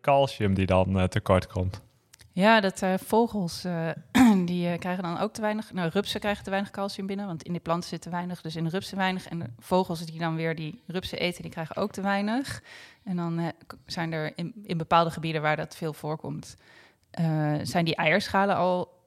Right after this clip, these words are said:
Speaker 2: veel zachter. En dan ook nog eens de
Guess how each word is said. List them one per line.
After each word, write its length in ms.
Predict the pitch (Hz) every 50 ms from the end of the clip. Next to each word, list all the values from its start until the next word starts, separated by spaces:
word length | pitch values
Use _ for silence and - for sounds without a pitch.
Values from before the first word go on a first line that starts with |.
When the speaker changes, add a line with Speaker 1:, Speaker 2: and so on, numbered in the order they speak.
| _ _ _
Speaker 2:
veel 220 | - - - 185 180
zachter. 540 | 160 180 180 180 - - 185 180 196 208 -
En 140 | 185 180
dan 240 | 175 165 170 170 - - -
ook 180 | - 180 208 214
nog 180 | 208 190 -
eens 140 | 190 180 - -
de 180 | 170 156 160